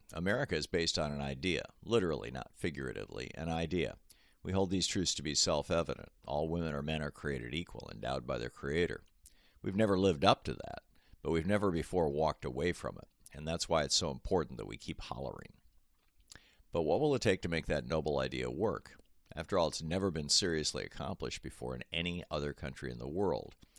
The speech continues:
The people of every other country on earth base their sense of identity on genetics.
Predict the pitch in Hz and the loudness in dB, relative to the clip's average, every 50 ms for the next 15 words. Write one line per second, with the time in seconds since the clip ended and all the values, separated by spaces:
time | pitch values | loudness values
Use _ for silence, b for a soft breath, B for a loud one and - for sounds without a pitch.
0 | B B B B B - - 85 87 - 82 73 67 52 - 87 85 95 90 87 | B B B B B -8 -4 -2 0 0 0 -2 -2 0 -2 0 2 4 4 4
1 | 85 76 76 - - 90 76 71 - 73 67 64 - - 82 82 69 - - 76 | 4 2 0 -4 -4 -6 -6 -4 -4 -4 -4 -4 -4 -2 -2 -2 -2 -4 -6 -8
2 | 67 65 76 76 85 - - - 67 64 - - 78 73 69 - - 62 62 60 | -4 -2 -2 0 2 2 2 2 2 0 0 0 0 0 -4 -4 -4 -4 -6 -6
3 | 64 62 78 82 82 80 67 57 60 65 - _ _ - 62 67 67 65 80 73 | -4 -2 -2 -2 -2 -4 -6 -6 -8 -10 -12 _ _ -8 -8 -8 -6 -4 -6 -2
4 | 71 82 90 87 55 - - - - - | 0 0 0 0 -2 -6 -8 -10 -10 -10